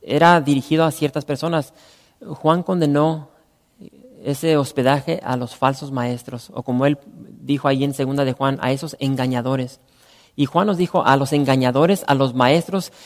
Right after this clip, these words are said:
que no enseñan la verdad, ni les des la bienvenida." Pero aquí, en tercera de Juan, vemos un cambio. A esos maestros que sí predican la verdad, que sí son cristocéntricos, que están enseñando la doctrina de Cristo.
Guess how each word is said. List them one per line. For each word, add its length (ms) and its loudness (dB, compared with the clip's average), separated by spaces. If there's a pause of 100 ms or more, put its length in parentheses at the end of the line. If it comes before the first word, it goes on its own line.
(160)
que 140 2
no 80 4
enseñan 400 2
la 80 6
verdad, 560 4
ni 160 0
les 180 4
des 220 4
la 80 8
bienvenida." 640 2 (720)
Pero 180 2
aquí, 540 -2 (200)
en 140 -12
tercera 340 -4
de 100 -2
Juan, 220 -4
vemos 280 -6
un 100 -8
cambio. 460 -8 (720)
A 100 4
esos 220 0
maestros 460 0
que 120 -4
sí 420 -2 (560)
predican 480 0
la 100 0
verdad, 460 -8 (220)
que 100 -4
sí 400 0
son 360 0 (280)
cristocéntricos, 1040 -2
que 80 -10
están 220 -2
enseñando 400 -2
la 220 2
doctrina 420 0
de 100 0
Cristo. 400 -8